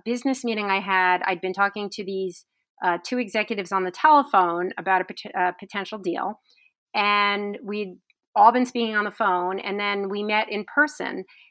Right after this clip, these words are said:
And as the two of them were walking toward me, I immediately went to shake the man's hand first, assuming that he was the more senior person. But in reality, I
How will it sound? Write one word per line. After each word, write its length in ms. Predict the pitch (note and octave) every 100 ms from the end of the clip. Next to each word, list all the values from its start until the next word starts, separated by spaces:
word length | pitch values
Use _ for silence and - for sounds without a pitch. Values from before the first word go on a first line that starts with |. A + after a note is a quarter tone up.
| _
And 580 | G#3+ G#3+ G#3+ G#3+ A3 G#3 -
as 200 | - G#3
the 100 | G#3 -
two 120 | D4+
of 100 | C#4+
them 140 | D4
were 140 | B3+ G#3+
walking 420 | G#3+ A3+ - A3
toward 280 | - B3 B3
me, 140 | G#3 G3
I 60 |
immediately 1120 | G3 G3+ A3 C4 C#4+ E4 E4+ D4 A3+ F#3 F#3+ F3+
went 320 | F3 E3 F3 - _ - - -
to 80 | B3+
shake 300 | - B3 B3
the 80 | B3
man's 400 | A#3+ A#3 A3+ A3+ -
hand 360 | G#3+ G3+ G3+ -
first, 480 | - B3+ F#3+ F3+ - - - - - _
assuming 1000 | C#4 D4 - - A4+ G4 G#3 G3 C4+ E4+ - _ _ _ -
that 260 | A3+ A#3+
he 240 | - C4+ C4
was 400 | A#3 A#3 A3+ G#3
the 80 |
more 500 | A3+ A3 A3 A3+ A3+ A3+ _ -
senior 440 | - D#4 F4 G#3
person. 560 | F3+ F#3+ - - - - -
But 140 | A#3+
in 160 | A#3 B3
reality, 480 | B3+ D4+ F#4 B3+ A#3+
I 200 | G#3